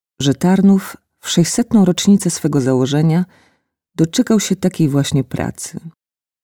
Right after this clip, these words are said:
która, podnosząc z uznaniem wszystko, co dobre, piękne i szlachetne, przedstawia to jako godne naśladowania wzory w tej dobie, gdy dorasta, zrodzone już w wolności,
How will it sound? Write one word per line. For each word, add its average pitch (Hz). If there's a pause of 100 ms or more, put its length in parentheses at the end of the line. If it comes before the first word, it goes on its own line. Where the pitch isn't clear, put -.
która, 156
podnosząc 165
z -
uznaniem 156
wszystko, -
co 135
dobre, 135 (360)
piękne 127
i -
szlachetne, 160 (560)
przedstawia 226
to 220
jako 190
godne 175
naśladowania 160
wzory 160 (260)
w -
tej 202
dobie, 160 (280)
gdy 151
dorasta, 135 (760)
zrodzone 139
już 135
w 127
wolności, 143